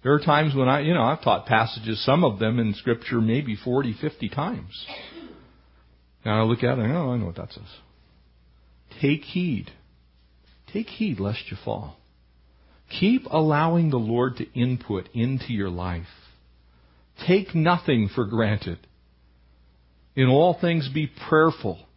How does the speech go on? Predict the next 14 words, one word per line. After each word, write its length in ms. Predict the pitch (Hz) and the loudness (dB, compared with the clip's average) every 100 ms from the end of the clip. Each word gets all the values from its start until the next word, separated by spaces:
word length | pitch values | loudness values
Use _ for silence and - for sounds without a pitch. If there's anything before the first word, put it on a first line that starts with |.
| _ - | _ -2
and 200 | 113 107 | -2 -2
supplicate 840 | - 151 - 131 113 120 104 117 | 0 0 2 0 0 -2 -4 -4
before 420 | 107 - 120 127 | -8 -6 -2 -2
the 100 | 113 | -2
Lord," 320 | 107 117 101 | -2 -2 -2
and 140 | 101 113 | -2 -4
seek 320 | - 233 240 | -4 -4 -4
His 180 | 226 - | -6 -6
face 320 | - 233 214 131 | -6 -4 -4 -2
on 160 | 110 | -2
those 220 | 101 92 - | -2 -6 -10
things. 520 | 101 104 - - - - _ _ _ - - - | -12 -12 -18 -20 -20 -20 _ _ _ -20 -12 2
Take 200 | 170 160 | 4 4
heed 520 | - 160 120 101 98 | 0 0 0 -2 -8